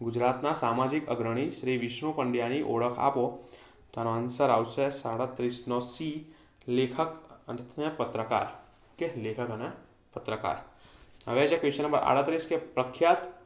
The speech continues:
વૌઠા. ઓકે, આમાં થોડુંક ચેન્જ છે, આ જોઈ લેજો. વૌઠા, વૌઠાના મેળાની જગ્યા, અ, જગ્યા પર કેટલી નદીનો સંગમ થાય છે? તો કેટલી નદી આવશે આમાં? ઓપ્શન બી, સાત નદી.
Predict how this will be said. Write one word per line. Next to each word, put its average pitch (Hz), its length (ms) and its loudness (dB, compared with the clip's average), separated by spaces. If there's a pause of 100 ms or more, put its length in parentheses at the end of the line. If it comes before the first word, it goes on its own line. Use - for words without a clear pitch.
(380)
વૌઠા. 131 400 6
ઓકે, 127 280 0
આમાં 143 300 0
થોડુંક 135 220 -2
ચેન્જ 139 320 0
છે, 143 140 -2 (480)
આ 120 80 -4
જોઈ 120 180 -2
લેજો. 123 300 0 (1000)
વૌઠા, 117 600 -2 (680)
વૌઠાના 151 540 4
મેળાની 139 440 4
જગ્યા, 135 440 2 (220)
અ, 120 200 2
જગ્યા 123 380 4
પર 143 140 4
કેટલી 139 320 0
નદીનો 135 340 2
સંગમ 131 400 0
થાય 117 200 2
છે? 139 160 2 (720)
તો 123 80 -6
કેટલી 139 200 2
નદી 143 280 6
આવશે 135 280 6
આમાં? 139 240 4 (1400)
ઓપ્શન 123 380 2
બી, 147 180 -2
સાત 123 500 4
નદી. 110 240 -4